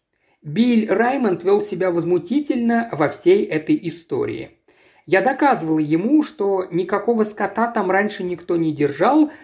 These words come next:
но он не переставал ворчать и, закопав свою телку,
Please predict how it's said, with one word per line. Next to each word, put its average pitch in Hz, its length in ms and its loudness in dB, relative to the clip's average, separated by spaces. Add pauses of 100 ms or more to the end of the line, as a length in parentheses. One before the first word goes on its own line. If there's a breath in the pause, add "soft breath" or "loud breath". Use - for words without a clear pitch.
(140 loud breath)
но 226 260 2
он 302 280 6
не 285 120 0
переставал 214 640 -4
ворчать 202 640 -4
и, 202 320 -4
закопав 196 500 0
свою 185 340 -2
телку, 240 720 -2